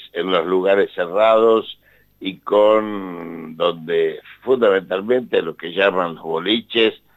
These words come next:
donde va, se tiene que pedir la doble vacunación para ingresar,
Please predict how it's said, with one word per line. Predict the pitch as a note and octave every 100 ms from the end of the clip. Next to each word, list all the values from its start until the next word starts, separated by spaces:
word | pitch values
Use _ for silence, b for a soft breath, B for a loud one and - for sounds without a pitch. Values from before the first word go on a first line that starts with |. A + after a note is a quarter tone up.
| _ _ _
donde | F2 F#2+ F2+ E2+
va, | F2 F2+ E2+ E2+ -
se | D#2+
tiene | D2+ B2 - -
que | - B2+ F#2+
pedir | F2 - F#2 G#2 G#2
la | F2+
doble | F2 G2 G2
vacunación | F#2 E2+ D#2+ D#2 D2+ - G2 E2+
para | E2+ E2
ingresar, | D#2+ D2+ D#2+ - D#3 D3 C#3 C#3